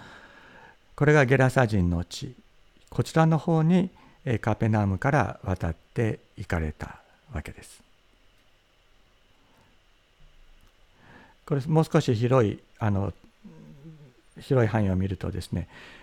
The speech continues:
ガリラヤ湖、これがガリラヤ湖ですが、ガリラヤ湖は海抜マイナス二百十三メートルにあ-、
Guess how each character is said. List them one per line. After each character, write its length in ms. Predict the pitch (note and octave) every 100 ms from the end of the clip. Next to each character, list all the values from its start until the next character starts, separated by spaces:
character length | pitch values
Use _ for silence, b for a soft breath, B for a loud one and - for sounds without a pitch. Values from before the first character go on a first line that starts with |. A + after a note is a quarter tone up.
| B
ガ 140 | B2 B2+
リ 140 | F3
ラ 140 | G3+ G3+
ヤ 160 | G#3
湖、 260 | - G#2 -
こ 100 | -
れ 100 | D#3+
が 140 | D3+ C3+
ガ 140 | C3
リ 60 | B2
ラ 120 | B2+
ヤ 80 | A#2
湖 120 | G2
で 100 | F2+
す 120 | -
が、 300 | G#2 G2 E2+ - B B B -
ガ 120 | B2+
リ 140 | C3 E3+
ラ 140 | F#3
ヤ 160 | F#3 F3+
湖 180 | - G2+
は 320 | A2+ F#2 -
海 200 | - D3+
抜 260 | D3+ D3+ -
マ 160 | B2 C#3
イ 40 |
ナ 140 | D3 D3
ス 180 | -
二 140 | C3 B2+
百 240 | C#3+ -
十 180 | A#2+ C3
三 200 | B2+ B2
メ 80 | A2+
ー 40 |
ト 120 | -
ル 100 | -
に 120 | E2
あ-、 60 | -